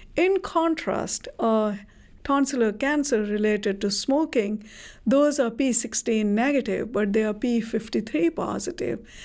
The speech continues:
These cancers are going to behave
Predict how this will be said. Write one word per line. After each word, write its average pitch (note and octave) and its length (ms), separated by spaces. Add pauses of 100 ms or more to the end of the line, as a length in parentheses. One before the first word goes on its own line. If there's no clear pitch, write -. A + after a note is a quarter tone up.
(200)
These D4+ 260
cancers A#3 640
are G#3+ 80
going G#3 320
to G#3 100
behave G3 600